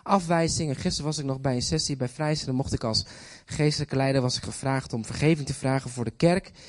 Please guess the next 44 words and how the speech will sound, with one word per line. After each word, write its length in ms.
Of, 160
eh, 80
namens 340
de 80
kerk 340
voor 180
vrouwen 480
die 140
afgewezen 520
zijn 240
in 120
de 80
kerk. 420
En, 360
eh, 200
en 80
ik, 120
en 120
ik 60
was 160
aan 60
het 100
luisteren 460
en 60
ik 60
zat 140
er 60
te 100
kijken 280
en 80
denk 160
ik, 100
ongelooflijk 640
dat 100
soms 280
één 300
klein 320
woordje 460
van 240
afwijzing 640
zoveel 640
teweeg 380
kan 200
brengen. 300